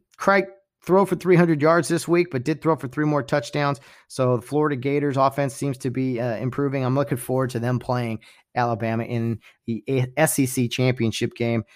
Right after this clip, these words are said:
Uh, I think that will really be a, uh, an, an impressive,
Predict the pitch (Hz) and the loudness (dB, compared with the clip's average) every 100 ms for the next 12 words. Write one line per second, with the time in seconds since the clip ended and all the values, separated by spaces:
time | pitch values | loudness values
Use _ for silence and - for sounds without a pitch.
0 | _ - 117 98 120 127 123 123 123 117 | _ -4 -2 -2 0 -2 0 0 0 -2
1 | 110 120 120 113 113 113 107 113 113 107 | 0 0 2 0 0 0 0 -2 -2 -4
2 | 104 110 - 113 110 104 - 123 - 113 | -4 -4 -4 -4 -4 -4 0 0 2 -2